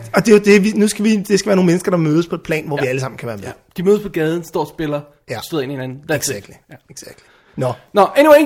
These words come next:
Speaker 2: det var Once. Den er, kan jeg varmt anbefale. Det har jeg også gjort tidligere. Din nummer syv, Jesper.
Speaker 1: Det er en, det er en D V D. Altså, jeg har jo forsøgt at lave min liste ud fra de film, der har været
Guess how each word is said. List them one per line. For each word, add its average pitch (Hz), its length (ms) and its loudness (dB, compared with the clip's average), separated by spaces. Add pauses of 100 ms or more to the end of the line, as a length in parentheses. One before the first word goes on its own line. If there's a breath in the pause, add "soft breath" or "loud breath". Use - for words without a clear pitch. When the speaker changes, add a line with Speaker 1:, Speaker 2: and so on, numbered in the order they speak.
(140)
Speaker 2:
det 254 160 4
var 240 60 0 (140)
Once. 269 340 -6
Den 233 140 0
er, 214 100 -6
kan 208 160 -2
jeg 185 100 2
varmt 185 240 2
anbefale. 180 340 -2
Det 180 80 -2
har 175 80 -2
jeg 156 80 2
også 156 140 -2
gjort 175 200 -4
tidligere. 160 320 -6 (240 loud breath)
Din 339 140 2
nummer 294 180 4
syv, 330 220 2 (320)
Jesper. 208 280 -2 (600 soft breath)
Speaker 1:
Det 240 140 2
er 214 200 6
en, 185 120 2
det 175 100 -6
er 240 80 -2
en 262 40 -2
D 233 60 -8
V 220 120 0
D. 170 80 -4 (240)
Altså, 170 140 0
jeg 214 100 4
har 247 80 6
jo 254 60 6
forsøgt 240 360 -2
at 226 60 0
lave 214 140 2
min 226 160 -2
liste 214 340 -2
ud 220 180 -2
fra 214 140 -4
de 208 140 -8
film, 196 260 -6
der 190 120 -4
har 180 140 -2
været 165 300 -4